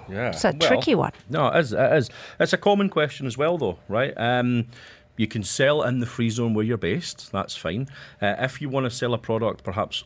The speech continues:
Speaker 1: online, um, and, and distribute to other parts of the U A E outside of that free zone, it's really easy. You just work through a distributor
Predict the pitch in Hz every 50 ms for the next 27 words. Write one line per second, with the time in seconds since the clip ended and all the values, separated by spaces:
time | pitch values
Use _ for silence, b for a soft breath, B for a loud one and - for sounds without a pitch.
0 | - _ _ 110 107 110 107 95 90 92 104 151 151 - b b b b - 90
1 | 90 90 90 87 90 90 90 - - 92 92 90 92 92 87 104 107 - - 107
2 | 107 - - - - 117 123 117 - - 110 113 - - - 110 104 107 110 110
3 | 101 98 127 131 123 113 113 113 - 117 113 110 110 104 104 - - 110 104 120
4 | 117 - - 120 120 113 104 104 107 131 147 B B B B B B B B -
5 | 98 95 107 95 98 107 120 - - - - 135 123 107 107 - - 117 92 110
6 | 107 131 143